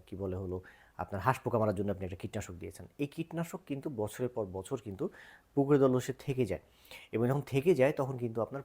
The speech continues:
পুকুরের যে সঠিক কর্মকাণ্ড হওয়ার কথা ছিল, সেটা কিন্তু হতে বাধা দেয়। প্রোবায়োটিকের কর্মকাণ্ড বে-, আহ, করতে দেয় না ঠিক,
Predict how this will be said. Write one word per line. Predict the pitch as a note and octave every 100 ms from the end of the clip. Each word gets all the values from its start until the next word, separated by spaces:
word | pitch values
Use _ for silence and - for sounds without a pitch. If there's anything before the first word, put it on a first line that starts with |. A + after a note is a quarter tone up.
| -
পুকুরের | D3 F3 E3+ E3
যে | D#3
সঠিক | - C#3+ - F#3+ -
কর্মকাণ্ড | B2+ A#2+ B2+ A2+ A2+
হওয়ার | G#2+ G#2+
কথা | - A2+ C3+
ছিল, | - G#2 B2 G#3 - - _
সেটা | - C#3
কিন্তু | C3 C#3
হতে | B2 A2+
বাধা | G2 G#2+
দেয়। | G2+ F2 F#2+ _ _ _ _
প্রোবায়োটিকের | - A#2+ A2+ A#2 A#2
কর্মকাণ্ড | A2 G#2 G2+ G#2 G2
বে-, | G2+
আহ, | G#2 G#2+ G2 F#2+ -
করতে | - A2+ -
দেয় | G2+ F#2
না | F#2 F2+
ঠিক, | -